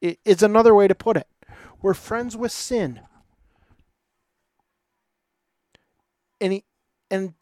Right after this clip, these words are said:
James is saying here, he, God, yearns jealously. He is jealous over us. He is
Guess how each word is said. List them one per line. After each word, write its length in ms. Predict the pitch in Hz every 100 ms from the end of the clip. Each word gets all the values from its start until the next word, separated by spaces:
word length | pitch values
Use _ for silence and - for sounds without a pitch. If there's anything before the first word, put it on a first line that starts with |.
| -
James 320 | 208 247 233
is 80 | 226
saying 300 | - 220 190
here, 260 | 196 214 -
he, 420 | - 269 277 240 - _
God, 580 | 220 233 262 233 175 165 - - - _
yearns 640 | 170 196 247 240 214 - - -
jealously. 1080 | 165 233 285 320 294 - - 220 156 139 - _ _ _ _
He 180 | 247 269
is 220 | 220 160 -
jealous 720 | 165 226 254 311 294 233 - -
over 400 | 220 202 185 170
us. 480 | 147 120 - - _ _ _ _ _ _ _ _
He 160 | - 240
is 160 | 190